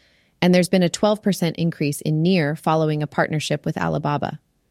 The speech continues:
We also look at the X R P consolidation around fifty cents, E T H bulls aiming at dollar two K, and whether or not a retest of one point eight thousand dollars is coming first.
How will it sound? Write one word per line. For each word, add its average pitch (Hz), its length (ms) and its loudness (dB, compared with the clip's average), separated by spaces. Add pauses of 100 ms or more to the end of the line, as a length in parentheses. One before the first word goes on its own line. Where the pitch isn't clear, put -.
(320)
We 185 140 4
also 202 300 2
look 170 240 0
at 160 80 -2
the - 120 -2
X - 220 -2
R 165 120 0
P 170 180 -2
consolidation 160 760 -2
around 147 300 -2
fifty 165 260 -2
cents, - 520 -4 (400)
E 190 120 4
T 180 180 2
H 165 180 -2
bulls 165 480 2
aiming 160 320 2
at - 80 -6
dollar 151 260 0
two 160 180 -4
K, 151 480 2
and 165 160 0
whether 170 260 2
or 160 60 0
not 156 220 0
a 156 80 0
retest 160 540 0
of 151 120 -4
one 165 220 0
point 165 280 -2
eight - 220 -4
thousand 180 380 0
dollars 143 400 0
is 147 100 -6
coming 143 280 -4
first. - 480 -6